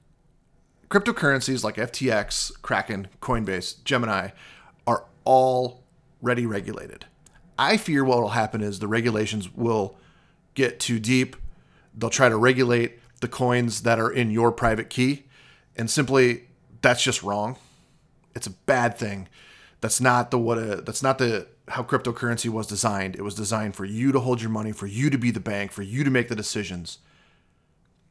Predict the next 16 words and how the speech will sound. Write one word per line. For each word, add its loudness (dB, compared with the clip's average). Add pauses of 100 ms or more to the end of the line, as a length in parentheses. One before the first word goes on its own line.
(440)
People 0
lose 6
money 2
in 0
crypto -2
every -2
day. -2 (1200)
Yes, 0
was -2
this -2
F 2
T 4
X -2
thing -2
bad? 2
Yeah. 2